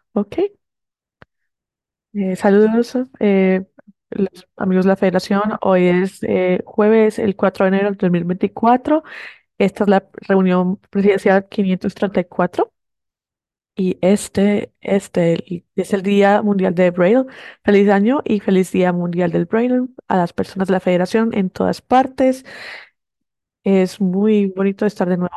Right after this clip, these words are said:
juntos y estamos con ganas de ver qué es lo que va a suceder después en este año fantástico juntos. Tengo un montón de cosas que compartir con ustedes aquí en el inicio del año con ustedes y tengo muchas cosas que son muy positivas, las que podemos tener esperanza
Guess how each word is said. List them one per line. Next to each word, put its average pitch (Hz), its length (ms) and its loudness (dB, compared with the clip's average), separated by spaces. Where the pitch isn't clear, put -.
juntos 202 640 -4
y 208 140 0
estamos 214 580 -2
con 214 160 -4
ganas 196 340 -2
de 185 260 0
ver 180 320 0
qué - 120 -6
es 180 40 -2
lo 202 80 -2
que 202 60 -8
va 202 60 0
a - 20 -2
suceder 185 400 0
después 185 640 -2
en 196 140 -2
este 185 360 -2
año 185 220 0
fantástico 190 640 -6
juntos. 214 500 -4
Tengo 214 280 0
un 233 80 0
montón 196 320 -2
de 180 100 -2
cosas - 300 -10
que 190 100 -4
compartir - 460 -6
con 185 140 -4
ustedes 196 560 0
aquí - 220 -4
en 180 80 0
el 180 180 -2
inicio - 340 -8
del 180 220 0
año 196 200 -2
con 196 160 -14
ustedes 214 480 -6
y 208 80 -2
tengo 220 340 -6
muchas 214 400 -6
cosas 190 500 -8
que - 140 -18
son 185 240 -2
muy 180 140 -2
positivas, 190 720 -4
las 185 340 -4
que - 140 -6
podemos 175 300 -6
tener 180 180 -14
esperanza 196 580 -2